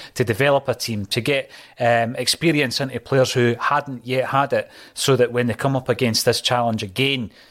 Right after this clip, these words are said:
J P, they'll be better equipped. They'll have the tools. Um, do you think, I, I mean, I, I, there are players I'm gonna,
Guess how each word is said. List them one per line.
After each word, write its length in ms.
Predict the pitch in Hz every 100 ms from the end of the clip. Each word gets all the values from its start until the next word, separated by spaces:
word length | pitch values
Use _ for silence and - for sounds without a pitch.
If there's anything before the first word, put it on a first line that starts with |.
| _ -
J 180 | 123
P, 240 | 113 - 123
they'll 100 | 113
be 120 | 113
better 380 | 101 131 127 117
equipped. 560 | 104 - 127 - - 120
They'll 140 | 117
have 260 | - 139 -
the 60 |
tools. 560 | 113 - 139 113 95 - - - -
Um, 460 | 120 117 117 117 110 - - -
do 80 | 185
you 140 | 185
think, 360 | 170 220 190 135
I, 120 | 160 156
I 100 | 160
mean, 200 | 151 143
I, 60 |
I, 300 | 151 170 147 - -
there 180 | 135
are 100 | 135
players 340 | - - 143 127
I'm 100 | 120
gonna, 280 | 127 117